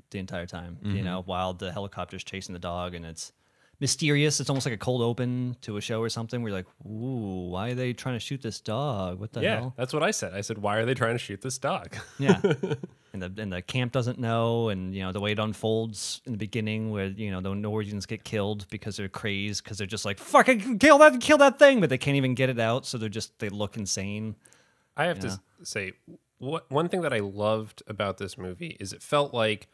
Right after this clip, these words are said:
Speaker 3: at least the majority of the characters were basing their decisions off of logic.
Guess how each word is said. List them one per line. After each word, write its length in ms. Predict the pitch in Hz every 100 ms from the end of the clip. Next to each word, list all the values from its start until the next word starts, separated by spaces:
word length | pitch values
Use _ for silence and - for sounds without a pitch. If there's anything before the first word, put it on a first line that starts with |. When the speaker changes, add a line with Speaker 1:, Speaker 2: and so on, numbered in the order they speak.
| _ _ -
Speaker 3:
at 140 | 110
least 240 | 139 -
the 60 | 110
majority 460 | 90 - 123 143 143
of 80 | 127
the 60 |
characters 800 | - 104 95 - 95 92 87 - - _ _ _ _ _ _ - - -
were 200 | 107 101
basing 480 | - 117 123 139
their 80 | 123
decisions 580 | 110 - 110 104 101 95
off 220 | 101 98 101
of 160 | 85
logic. 540 | 90 87 82 - -